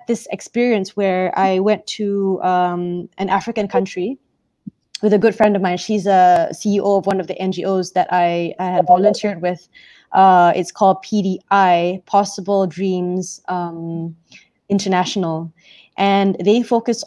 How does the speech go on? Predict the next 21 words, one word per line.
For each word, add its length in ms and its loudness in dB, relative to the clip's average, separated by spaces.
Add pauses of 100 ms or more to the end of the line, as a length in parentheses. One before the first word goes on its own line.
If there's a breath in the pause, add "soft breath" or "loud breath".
on 640 2
the, 480 -4
uh, 60 -2
African 500 0
community, 920 -2
uh, 160 0
living 400 0
within 320 -2
South 340 -2
Africa. 440 -4
There's, 340 -4
um, 340 -6
another 260 2
country 360 -2
within 240 0
South 200 -4
Africa. 380 -6
So 120 -8
we 120 0
went 220 0
there. 300 -2